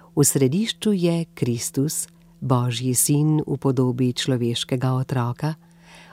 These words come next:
ob njem pa sta Marija kot Božja mati in sveti Jožef kot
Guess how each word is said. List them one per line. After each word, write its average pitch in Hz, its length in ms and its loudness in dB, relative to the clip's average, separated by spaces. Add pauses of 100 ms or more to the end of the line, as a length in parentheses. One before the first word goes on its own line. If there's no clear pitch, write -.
ob 170 160 4
njem 214 400 4
pa 180 240 0
sta 160 560 -2
Marija 156 640 0 (320)
kot 120 240 -2
Božja 120 480 -2
mati 147 460 -4 (500)
in 226 160 4
sveti 190 560 0
Jožef 120 640 -2 (320)
kot 127 240 -2